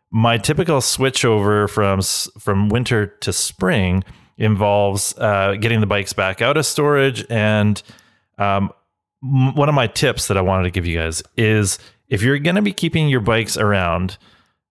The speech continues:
uh, tip number one is don't put them in sight. So either on a deck or within view, 'cause a lot of people, uh, or thieves like to look for these things. Um, but the, the other thing to do is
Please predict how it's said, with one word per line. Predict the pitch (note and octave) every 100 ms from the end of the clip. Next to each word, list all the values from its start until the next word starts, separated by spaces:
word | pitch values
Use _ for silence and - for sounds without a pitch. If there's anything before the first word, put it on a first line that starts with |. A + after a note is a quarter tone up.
| _ _
uh, | G#2 F#2+
tip | F#2 - E3+
number | E3
one | A#2 G2+
is | F#2+ F2+
don't | D#2+ - B2 D3
put | F3+ E3+
them | D#3+
in | C#3 B2
sight. | G#2 - - F#2+ G2
So | - - F2+
either | F#2+ F#2+
on | F#2 F2+
a |
deck | E2+ G2+ G#2+ G#2 G2+
or | F#2+
within | F#2+ F#2 F#2+ F2+
view, | F2+ A2 B2 F2+ F#2+ F#3+ F3+ _
'cause | - F#2
a |
lot | F2 F#2
of | F2+
people, | G2 F#2 F2 F2 -
uh, | F2+ - -
or | F#2+
thieves | F2+ - C3 G2+ G2 B2
like | F2+ F2
to | -
look | F#2+ -
for | G2
these | F#2+ -
things. | G2 A2+ D3+ - - - _ _ -
Um, | G#2 G2 G2+ G2+ - _
but | A#2+ G#2 B2 G#2+
the, | A#2+ A#2 A#2 A#2+
the | A#2
other | E3
thing | A3+ C#4
to | C3
do | G#2 F#2+
is | G2+ A#2+ A2 -